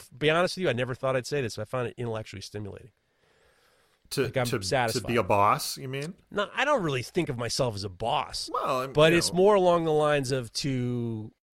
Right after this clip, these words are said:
Speaker 1: how do we get to the end stage of this project? And the crazy thing is,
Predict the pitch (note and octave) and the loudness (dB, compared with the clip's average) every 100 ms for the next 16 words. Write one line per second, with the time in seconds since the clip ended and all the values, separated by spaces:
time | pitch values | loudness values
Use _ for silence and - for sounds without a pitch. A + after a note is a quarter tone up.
0 | _ _ _ _ _ - F3+ F#3+ G3 F3 | _ _ _ _ _ -6 4 4 6 2
1 | A#2 G#2+ D3 C#3 - C#3 A2+ A2 - B2 | -4 -2 0 0 -2 -4 -2 -4 -4 -4
2 | B2 A#2 - - G#2 C#2 B1+ - - _ | -2 -2 -6 -6 -8 -8 -12 -14 -14 _
3 | - G#2 - - F2+ - - _ _ - | -14 -12 -6 -4 -4 -10 -20 _ _ -6
4 | C3+ D3+ - G3 C4 A3 F3+ - B2 F2 | -2 0 4 8 8 6 -2 -6 -8 -8
5 | D#2 - | -14 -16